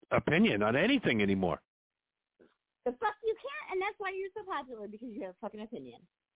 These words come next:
Speaker 2: And that's why you're getting kicked off the platform, because you have a fucking opinion. And you say it. Apparently I do too. <laughs>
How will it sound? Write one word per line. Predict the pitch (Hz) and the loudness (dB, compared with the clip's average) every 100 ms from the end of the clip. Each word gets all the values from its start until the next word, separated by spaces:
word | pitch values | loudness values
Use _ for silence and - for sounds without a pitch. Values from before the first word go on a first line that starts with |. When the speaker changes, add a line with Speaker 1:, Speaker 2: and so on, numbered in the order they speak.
| _ _ _ _ _ _ _ _ _ _ _ _ _ _ _ _ _ _ _ _ _ _ - | _ _ _ _ _ _ _ _ _ _ _ _ _ _ _ _ _ _ _ _ _ _ 2
Speaker 2:
And | 240 | 4
that's | 233 | 4
why | 262 | 2
you're | 247 233 | 0 0
getting | 233 | -6
kicked | 277 262 | -8 -6
off | 240 - - | -6 -6 -6
the | |
platform, | 370 - 160 - _ _ _ | -6 -6 -10 -10 _ _ _
because | - 233 | -6 -2
you | 202 | 2
have | 208 | 2
a | 208 | 0
fucking | 190 190 | -10 -8
opinion. | 180 - 123 123 - _ _ - | -10 -10 -12 -14 -20 _ _ 2
And | 330 | 4
you | |
say | 359 453 269 | 4 0 -2
it. | - _ _ _ _ _ _ - | -10 _ _ _ _ _ _ -14
Apparently | 214 254 - 240 | -8 -8 -8 -6
I | 233 | -6
do | 247 233 - - _ _ _ _ _ _ _ _ _ - _ - 202 233 | -6 -6 -12 -12 _ _ _ _ _ _ _ _ _ -20 _ -20 -4 0
too. | |
<laughs> | 339 | 4